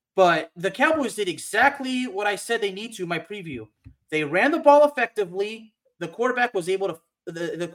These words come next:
the, they were able to sack the quarterback. They forced a couple of turnovers, okay? And the, and the offense, you know, the passing game even managed to survive. And here's one of the main key highlights of this game. Dak Prescott was not sacked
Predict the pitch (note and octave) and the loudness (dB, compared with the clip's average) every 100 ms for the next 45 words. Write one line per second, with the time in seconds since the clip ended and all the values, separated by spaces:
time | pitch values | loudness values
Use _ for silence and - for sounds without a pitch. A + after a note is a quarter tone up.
0 | A3+ F3+ F3 G3+ A#3 A3+ F#3 - B3 C#4 | -8 -6 0 2 2 0 -6 0 0 0
1 | C4+ - A#3 G3+ F#3 F3+ G#3 _ _ _ | -6 -2 0 0 0 0 -2 _ _ _
2 | F3 E3+ A3+ A#3 F#3+ A3+ A#3+ B3+ B3 A#3 | -8 -2 0 0 0 -4 -4 -4 -6 -4
3 | A3+ A3 G#3+ G#3+ A3 F#3 F3 G#3 G#3+ G#3+ | -4 -4 -2 -2 -2 -8 -6 -4 -6 -10
4 | _ F3+ F#3 G#3+ A3+ G#3 G3+ A3 A3 G#3+ | _ -12 -4 0 2 0 0 0 -2 -8
5 | - G3 F#3 E3 D#3+ - E3 G#3+ A#3 A3 | -8 -4 -4 -4 -10 -12 -2 0 0 -2
6 | F#3+ F#3 F#3+ F#3 F3+ F3 E3+ - D#3 D#3 | -6 -6 -4 -6 -4 -4 -4 -10 -14 -10
7 | D3 C#3 - _ _ _ F3+ F3+ D#4 E4+ | -4 -4 -6 _ _ _ -8 0 2 2
8 | B3 A#3+ G#3 F3+ F#3 B3 C#4 B3+ - A#3 | 0 -2 -2 -4 -4 0 0 -2 -4 -2
9 | A3+ A3 A3 F#3+ - F3+ D3+ B2+ - _ | 0 0 -4 -10 -6 -6 -6 -10 -18 _
10 | _ - G#3+ C#4+ - A#3 - - D#3 C3+ | _ 0 4 4 4 0 0 -2 -2 -2
11 | - _ - E3+ D#3+ D#3 D#3 F#3+ B3 D#4 | -4 _ -2 -2 0 -4 0 4 6 6
12 | D#4 - _ - - A3 A3 A3 | 0 -16 _ -10 2 4 4 0